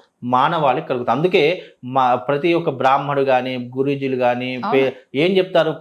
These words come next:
Speaker 1: పూజలు చేసుకోండి
Speaker 2: అవును.
Speaker 1: అమ్మా, యజ్ఞయాగాదులు
Speaker 2: అవును.
Speaker 1: చేసుకోండి, దేవతా క్రతువులు చేసుకోండి, ఇలాంటివి చేసుకోవడం ద్వారా కలి యొక్క ప్రభావం నుంచి మనం బయటపడినటువంటి వాళ్ళం అవుతాము. అందుకే కలి యొక్క లక్షణాలు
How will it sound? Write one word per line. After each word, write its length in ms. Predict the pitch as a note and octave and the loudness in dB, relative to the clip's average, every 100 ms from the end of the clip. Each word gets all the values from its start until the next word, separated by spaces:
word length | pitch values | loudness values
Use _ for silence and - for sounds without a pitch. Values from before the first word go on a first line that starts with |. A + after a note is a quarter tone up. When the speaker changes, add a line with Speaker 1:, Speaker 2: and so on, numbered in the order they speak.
| C#3 | -4
Speaker 1:
పూజలు 240 | D3 D3+ | -2 -2
చేసుకోండి 480 | C3+ B2+ - B2+ A#2+ | 0 -2 -2 -2 -2
Speaker 2:
అవును. 60 | A#2+ | -2
Speaker 1:
అమ్మా, 380 | C3 D3+ C#3+ - | 0 0 -2 -6
యజ్ఞయాగాదులు 800 | B2+ D3 C#3+ C3+ B2+ B2+ B2+ A#2+ | -4 -4 0 0 2 0 0 -4
Speaker 2:
అవును. 220 | B2 A#2 | -6 -6
Speaker 1:
చేసుకోండి, 480 | G#2 B2 B2 D#3+ E3 - A#2+ | -6 -6 -2 -4 -6 -16 -2
దేవతా 400 | C3+ D3+ D#3 D3+ | 0 2 2 0
క్రతువులు 440 | - B2+ D3 C#3+ | 0 -2 -2 -2
చేసుకోండి, 560 | C3 B2 - B2 B2 D#3+ | -4 -6 -8 -8 -6 -6
ఇలాంటివి 540 | D3 D3+ D3 D3 - | -2 -2 -2 -6 -4
చేసుకోవడం 400 | F3 E3+ F#3 D#3+ | -4 -2 -2 0
ద్వారా 220 | D3 E3+ - - _ _ _ | 0 0 -2 -14 _ _ _
కలి 200 | C3 D#3+ | -2 0
యొక్క 300 | A#3+ B3 - | 0 -2 -2
ప్రభావం 720 | G#3 - E3 D3+ D#3+ D#3 D3+ | -6 -2 -2 0 0 0 -4
నుంచి 200 | C#3+ C#3+ | -8 -8
మనం 260 | F3 D#3 C#3 | -6 -6 -2
బయటపడినటువంటి 840 | B2+ C#3 D3 C#3 C3+ C3+ C3+ B2+ B2+ | -2 -2 -2 -2 -2 -6 -8 -8 -2
వాళ్ళం 400 | B2+ B2 B2 A#2+ | 0 0 -2 -4
అవుతాము. 520 | A#2 - A2+ A#2 G2 | -6 -4 -4 -6 -8
అందుకే 520 | A2+ D#3 C#3+ C3 - _ _ - | -8 -6 -4 -4 -8 _ _ -6
కలి 160 | B2 | -4
యొక్క 200 | D#3+ D#3+ | -4 -2
లక్షణాలు 380 | C#3+ C3+ - C#3+ | -2 -2 -6 -12